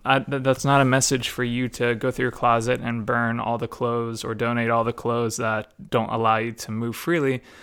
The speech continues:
But it's just, you know, to get you to think and to reassess, like, um, hey, does, should I be wearing this type of stuff all the time, or are there other options? So, um, the other thing that comes to mind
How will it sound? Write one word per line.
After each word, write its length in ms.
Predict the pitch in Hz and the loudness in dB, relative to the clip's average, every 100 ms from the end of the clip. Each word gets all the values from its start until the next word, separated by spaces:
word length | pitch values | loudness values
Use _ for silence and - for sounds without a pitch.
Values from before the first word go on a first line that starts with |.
| - - - | -20 -20 -8
But 220 | 120 156 | 0 2
it's 140 | 151 | 2
just, 380 | - 156 - - | 0 -4 -6 -10
you 100 | 151 | -8
know, 160 | 139 127 | -4 -2
to 140 | - | -2
get 240 | 131 131 - | -2 -2 -2
you 80 | |
to 80 | 117 | -6
think 280 | - 156 139 | -6 -8 -4
and 160 | 120 110 | -6 -6
to 100 | 120 | -8
reassess, 760 | 120 117 110 - 123 117 - | -4 -4 -4 -4 -4 -4 -6
like, 340 | 113 110 107 - | -6 -6 -6 -8
um, 480 | 110 107 107 117 - _ | -8 -6 -8 -10 -14 _
hey, 220 | - 165 117 | -8 -6 -4
does, 320 | 123 110 - _ _ | -4 -6 -10 _ _
should 160 | - - | -10 -2
I 60 | 127 | 0
be 120 | 127 | 0
wearing 380 | 117 120 120 113 | 0 0 0 0
this 140 | 110 | -2
type 180 | - - | -6 -6
of 60 | 117 | -6
stuff 320 | - 107 - _ - | -6 -8 -10 _ -2
all 160 | 165 143 | 2 2
the 160 | - | 0
time, 380 | - - - 160 165 | -12 -10 -10 -10 -6
or 200 | 123 120 | -4 -2
are 80 | 110 | -4
there 200 | 110 - | -6 -8
other 200 | 107 - | -10 -6
options? 580 | - - - - - - _ _ _ _ _ _ _ - - | -8 -8 -14 -14 -16 -18 _ _ _ _ _ _ _ -20 -14
So, 400 | - 135 127 - - - - - - - | 2 4 4 0 -14 -20 -20 -20 -20 -2
um, 420 | 131 131 131 127 | 4 6 6 2
the 400 | 147 135 139 139 - | -4 -2 0 0 2
other 240 | 156 160 | 2 2
thing 260 | 156 151 151 | 2 -2 0
that 140 | 151 | -2
comes 260 | - 143 135 | 0 -2 -2
to 80 | 135 | 0
mind 380 | 131 131 131 | 2 2 0